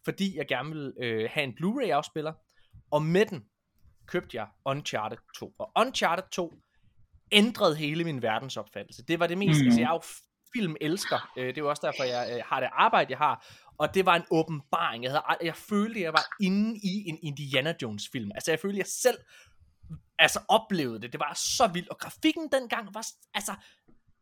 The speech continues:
Speaker 1: man kan ikke forklare, hvor hjernedødt flot det var. Øh, og derfra så begyndte jeg bare at være opslugt af medier og spillede alle slags spil.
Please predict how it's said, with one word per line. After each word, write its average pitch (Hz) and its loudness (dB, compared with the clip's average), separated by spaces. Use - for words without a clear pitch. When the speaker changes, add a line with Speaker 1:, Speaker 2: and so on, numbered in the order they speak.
Speaker 1:
man 202 -2
kan - -2
ikke - -6
forklare, 240 0
hvor 139 0
hjernedødt 147 0
flot - -2
det 107 -12
var. - -20
Øh, 156 4
og 170 4
derfra 196 2
så 208 -4
begyndte 196 -4
jeg 156 -4
bare 147 2
at 160 0
være 160 -2
opslugt 185 -6
af 165 -4
medier 175 -4
og - -8
spillede 175 -2
alle 220 -2
slags 170 -4
spil. 117 -10